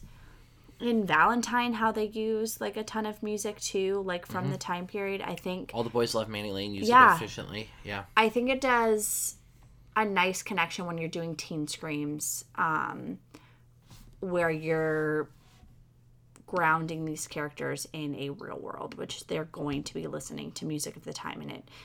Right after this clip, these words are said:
Speaker 1: There's something about it that makes it, them, like, more relatable when they're listening to music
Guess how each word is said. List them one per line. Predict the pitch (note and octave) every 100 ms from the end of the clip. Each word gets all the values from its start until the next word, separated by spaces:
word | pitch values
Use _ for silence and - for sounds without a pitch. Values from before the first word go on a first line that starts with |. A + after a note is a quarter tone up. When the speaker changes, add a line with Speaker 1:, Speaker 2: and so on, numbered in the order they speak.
| -
Speaker 1:
There's | A3+ G3+
something | C4 D#4+
about | C4+ G3+ F#3+
it | F#3
that | -
makes | D#3 D3+ - -
it, | D#3 - - F#3
them, | F3 D#3
like, | D3+ D3 -
more | D3 D3
relatable | D#3 A2+ D3+ D3+ A3+ B3 C4 B3
when | E3+ D#3+
they're | D#3
listening | D3+ C#3+ - D3+ D3
to | D#3+
music | D#3 D3 C#3+ D3+ D#3 -